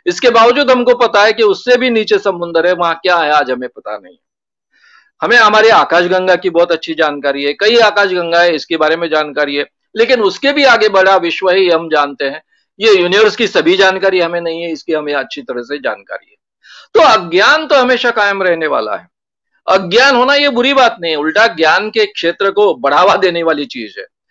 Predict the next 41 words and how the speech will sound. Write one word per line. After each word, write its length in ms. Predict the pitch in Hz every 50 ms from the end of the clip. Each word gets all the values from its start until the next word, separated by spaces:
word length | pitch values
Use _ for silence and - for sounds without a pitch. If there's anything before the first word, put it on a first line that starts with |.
| _ - - - - _ _
लेकिन 380 | 160 170 202 220 208 302 302 285
हमें 360 | 277 277 285 277 254 208 175
ज्ञान 340 | 160 175 175 196 233 254 233
होते 280 | 214 226 220 - 233 220
हुए 340 | 185 175 175 175 170 156
भी 240 | 135 127 160 196 233
हम 220 | 208 180 202 208 202
अंधविश्वास 720 | 175 160 160 160 160 175 165 - 202 214 233 247 240 -
में 80 | 226 220
अपने 220 | 208 - - 208
आप 180 | 202 196 190 190
को 100 | - 185
जकड़ 300 | 165 240 147 - 180 180 165
रख-, 340 | 165 160 156 - - - -
जकड़ 240 | - 156 - 226 226
कर 160 | - 214 190 160 147
रखते 240 | - - _ -
हैं, 260 | 123 107 120 143 170 - _ _ _ _ _ _ _ -
ये 180 | 135 151 165
बहुत 340 | 156 131 127 120 139 127 110
गलत 280 | 98 117 120 147 170 165
बात 380 | 135 120 127 120 117 117 - 113
है। 200 | 104 101 - - _ _ _ _ _ _
और 140 | 165 180 190
ये 160 | 185 185 196
अंधविश्वास 840 | 196 - - 131 131 127 131 147 160 175 165 - - 190 196 190 -
क्यों 180 | - 196 196 190
निर्माण 380 | 185 185 180 180 185 185 180
हुए? 220 | 175 170 185 196 214 - _ _ _ _ _ _ _ _
क्योंकि 420 | _ 185 208 220 226 214 208 - 214
ये 180 | 190 185 180
श्रद्धा 540 | 160 - - 160 143 131 120 113 127 151 170
प्रक्रिया, 760 | 170 170 165 151 - - 147 139 131 123 117 110 120 127 - _ _ _ _ _ _ _ _ _ _ _ _ _
जहां 420 | 131 120 147 160 160 175 185 180 160
हमने 320 | 165 165 165 165 160 160
शक 340 | 156 - 196 190 185 - - -
के 100 | 190 180
लिए 220 | 165 156 151 143
गुंजाइश 540 | 120 123 117 117 117 120 127 135 127 - 143
नहीं 180 | 143 139 139
रखी, 380 | 127 131 - - 151 170 - _